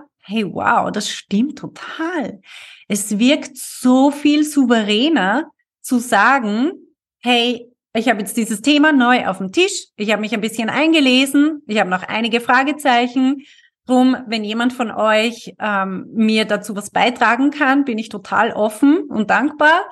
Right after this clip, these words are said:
Ähm, also wirklich da souveräner oder wirklich souveräner, wenn ich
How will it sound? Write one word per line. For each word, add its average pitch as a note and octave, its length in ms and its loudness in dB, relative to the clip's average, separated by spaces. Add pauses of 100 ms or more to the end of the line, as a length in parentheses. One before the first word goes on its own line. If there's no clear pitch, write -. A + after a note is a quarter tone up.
(680)
Ähm, G3+ 680 -2
also B3 500 -2 (260)
wirklich C#4+ 480 2
da G#3+ 280 4
souveräner A#3+ 680 2 (1000)
oder C#4 240 4
wirklich D#4 360 0
souveräner, C#4 800 2
wenn A#3+ 200 0
ich B3 240 -2